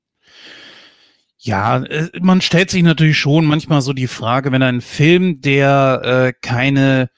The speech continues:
Fantasy- oder Science-Fiction-Elemente irgendwie mit drin hat, der schon von sich selber irgendwo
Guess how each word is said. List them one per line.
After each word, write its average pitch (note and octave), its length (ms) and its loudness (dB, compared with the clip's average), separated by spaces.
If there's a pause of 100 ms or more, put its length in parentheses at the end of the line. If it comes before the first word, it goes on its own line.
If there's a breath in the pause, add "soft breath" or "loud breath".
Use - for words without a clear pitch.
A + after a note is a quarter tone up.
(120)
Fantasy- D#3 760 -2
oder B2+ 120 0
Science-Fiction-Elemente C3 1300 -2
irgendwie C3+ 340 0
mit B2 160 0
drin C#3+ 480 -2
hat, C#3 300 -4
der A#2+ 140 -2
schon D#3+ 580 0 (840 soft breath)
von D3 240 -2
sich D3 180 0
selber D3+ 460 0
irgendwo D3 1160 0